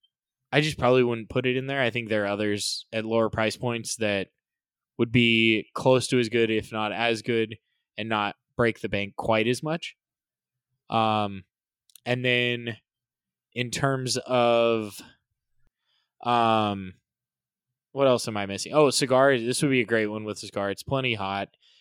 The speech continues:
It's got good flavor. And I think the, it would, it would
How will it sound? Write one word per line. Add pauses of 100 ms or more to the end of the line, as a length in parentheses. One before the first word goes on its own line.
(160)
It's
got
good
flavor. (1120)
And
I
think (140)
the,
it
would,
it
would